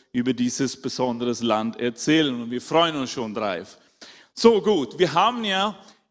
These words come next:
eben, das hast du letzte Wo-, Woche gehört von Pastor Gerhard, ein Wort für das Jahr zweitausendzwanzig empfangen, und zwar das Wort Verbindung. Und ich möchte heute kurz darüber, kurz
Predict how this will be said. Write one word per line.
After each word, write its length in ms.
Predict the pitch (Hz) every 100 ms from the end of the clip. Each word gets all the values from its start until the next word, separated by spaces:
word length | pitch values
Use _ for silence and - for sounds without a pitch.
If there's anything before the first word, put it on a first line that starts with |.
| -
eben, 300 | 165 208 180
das 160 | 165 175
hast 180 | 160 -
du 80 |
letzte 460 | 151 156 220 - 170
Wo-, 380 | 180 - - 156
Woche 240 | 165 175
gehört 340 | 143 139 175 185
von 180 | 165 131
Pastor 320 | 147 - 123
Gerhard, 300 | 139 175 175
ein 320 | 135 127 117
Wort 340 | 139 175 208
für 220 | - 170 147
das 320 | 143 - -
Jahr 480 | 120 139 143 180 -
zweitausendzwanzig 1200 | 156 143 143 127 120 110 - 139 156 185 190 165
empfangen, 640 | 151 - 147 147 156 165 - - _ _ _
und 160 | 127 -
zwar 380 | - 127 156
das 240 | 156 143 123
Wort 300 | 135 139 -
Verbindung. 840 | - 156 127 165 143 120 104 95 _ _ _ _ _
Und 140 | 123 135
ich 160 | 220 190
möchte 380 | 196 - 175
heute 560 | 135 160 190 - 190 190 - - _ _ _ _ _ _ - - - _ _
kurz 380 | - 240 277 -
darüber, 460 | 185 185 180 175 170
kurz 680 | - 175 214 - - -